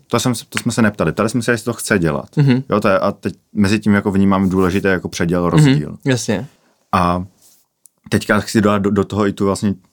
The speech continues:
Speaker 1: tu složku, jestli to umí a nějak si to i otestovat, umět. A to umět si to otestovat je podle mě zásadní.
Speaker 2: Mhm.
Speaker 1: Protože tady ten celkový ten převrat má, že jo, i důležitou složku, která podle mě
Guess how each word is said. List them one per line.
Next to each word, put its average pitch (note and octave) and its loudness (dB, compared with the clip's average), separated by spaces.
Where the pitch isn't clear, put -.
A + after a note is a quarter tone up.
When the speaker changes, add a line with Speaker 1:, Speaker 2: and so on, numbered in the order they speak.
Speaker 1:
tu F2+ 0
složku, - -2
jestli G2 -2
to A2+ 0
umí F#2+ 0
a G2 0
nějak F#2 2
si F#2+ -4
to G2 0
i F#2 2
otestovat, F2 -2
umět. F#2+ -2
A F#2 2
to - 2
umět G#2 0
si G#2 -6
to G2+ 0
otestovat F2 -4
je F2 -6
podle G2 0
mě G2+ 2
zásadní. E2 -4
Speaker 2:
Mhm. C3 0
Speaker 1:
Protože G2 0
tady G2+ 4
ten G#2+ 2
celkový G#2 0
ten A2+ -2
převrat A2 -4
má, G2+ 0
že G2+ -2
jo, G#2 0
i G2+ 0
důležitou F#2+ 0
složku, C3+ -4
která F#2+ 0
podle G2 0
mě G2+ 2